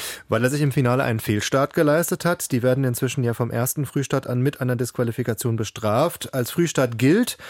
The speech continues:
wer schneller als einhundert Millisekunden nach Startsignal reagiert und mit den Füßen Druck auf den Startblock gibt. Bei ihm waren es gestern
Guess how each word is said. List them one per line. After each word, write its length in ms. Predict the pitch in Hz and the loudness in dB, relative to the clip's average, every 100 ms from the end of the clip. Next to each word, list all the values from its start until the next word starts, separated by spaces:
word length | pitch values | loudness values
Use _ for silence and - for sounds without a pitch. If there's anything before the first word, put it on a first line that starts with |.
| - - | -18 -8
wer 220 | 120 131 | 0 0
schneller 400 | 156 131 143 165 | 2 2 4 2
als 240 | 139 131 - | 2 -2 -2
einhundert 540 | 135 165 160 147 - - | 0 2 2 0 -2 0
Millisekunden 960 | 143 226 170 107 101 117 120 123 104 - | 2 4 4 2 0 0 0 -2 -4 -2
nach 320 | 120 147 - | 0 0 -4
Startsignal 680 | - - 120 - 120 110 107 | -6 -2 -2 -2 -2 -2 -2
reagiert 600 | 110 110 104 123 156 - | 0 0 0 0 0 -2
und 220 | - 123 | -6 -4
mit 140 | 123 117 | -2 -2
den 120 | 110 | -4
Füßen 440 | - 147 139 123 | -2 -2 -2 -2
Druck 240 | 113 151 - | 0 -2 -2
auf 160 | 98 | -6
den 160 | - 92 | -4 -6
Startblock 420 | - 98 - 123 | -4 -6 -4 -4
gibt. 280 | - 170 - - - - - | -2 -4 -6 -16 -16 -18 -6
Bei 100 | 107 | -2
ihm 200 | 127 123 | 0 2
waren 200 | 113 113 | 0 0
es 80 | - | -2
gestern 360 | 117 120 110 | -4 -2 -4